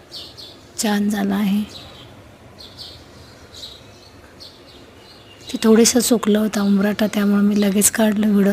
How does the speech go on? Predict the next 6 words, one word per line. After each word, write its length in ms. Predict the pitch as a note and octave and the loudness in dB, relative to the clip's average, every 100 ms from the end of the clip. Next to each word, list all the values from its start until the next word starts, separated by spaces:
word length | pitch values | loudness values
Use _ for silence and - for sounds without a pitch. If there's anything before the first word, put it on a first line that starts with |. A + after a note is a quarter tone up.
| G3 | 0
तयार 240 | F#3+ F#3+ | -2 -2
करायचा 440 | F#3+ G3+ G3 F#3 A3 | -2 -2 0 -2 -4
होता 180 | G#3 G#3+ | -4 -2
म्हणून. 200 | G#3 G#3+ - - - - - - - - A3 | -2 -6 -10 -20 -20 -20 -20 -20 -20 -12 -6
आणि 200 | G#3 G3 | -2 0
आता 460 | F#3+ G3+ G#3+ C#4+ | 0 -2 -2 -4